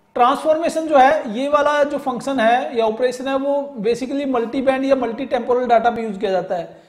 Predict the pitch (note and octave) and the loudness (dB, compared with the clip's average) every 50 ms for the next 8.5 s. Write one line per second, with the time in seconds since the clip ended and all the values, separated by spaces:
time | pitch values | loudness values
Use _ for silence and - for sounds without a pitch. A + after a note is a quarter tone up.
0 | _ _ _ B3 A#3 A#3+ B3 A#3+ - C4 G3 F3 E3 - - - - _ _ _ | _ _ _ -2 -2 -2 0 0 0 -2 -2 -2 -6 -10 -16 -20 -20 _ _ _
1 | _ - G3+ G#3 A#3 A3+ C#4 C4 B3 A#3+ A#3+ B3+ B3+ A#3 B3+ A#3+ B3 B3+ B3 A#3+ | _ -6 -4 -4 -2 -2 -2 0 2 2 2 2 0 0 0 2 4 4 4 4
2 | - B3+ A3+ A3+ A3+ A3+ - A#3+ A3+ A#3 C4+ D#4+ - - - - _ _ _ A#3+ | 4 -2 -4 -4 -6 -4 -4 -4 -2 -2 -4 -6 -10 -16 -20 -20 _ _ _ -6
3 | A3+ G#3 A#3 - - B3+ G#3+ A3+ A#3+ G#3+ B3 B3+ B3+ B3+ B3+ B3+ C4 A#3 A#3 A#3 | -4 -2 -2 -2 0 -2 0 0 0 0 0 2 2 2 2 2 0 0 2 4
4 | A3+ C4 B3+ - - A#3+ A#3+ A#3+ A#3 A#3 A3+ G#3+ G3+ F#3 - G3+ G3 F3 E3+ D#3+ | 4 2 2 0 -4 -4 -2 -2 -2 -2 0 0 -2 -2 -2 -2 -2 -2 -4 -8
5 | D#3+ - - - C4 C#4+ C#4+ A3 F3 - - - - - - _ _ _ _ _ | -12 -16 -12 -8 -4 0 2 0 0 0 -6 -14 -18 -20 -20 _ _ _ _ _
6 | _ _ _ _ _ _ _ _ _ _ _ _ _ - A#3+ A#3+ C4 B3+ F#3+ - | _ _ _ _ _ _ _ _ _ _ _ _ _ -6 -6 -2 -2 -2 -2 -2
7 | D4 C#4 D4 D4+ C4+ D4+ A#3+ B3+ C#4+ D4 C#4 C4 A#3+ C4 B3 A#3+ C4+ C#4 B3 A#3+ | -2 -2 -2 -2 -2 -2 -2 0 0 2 4 4 4 6 4 2 2 2 0 4
8 | A#3 A#3+ B3 C4+ C#4 B3+ A#3 G#3+ - | 4 4 6 6 4 2 2 -6 -12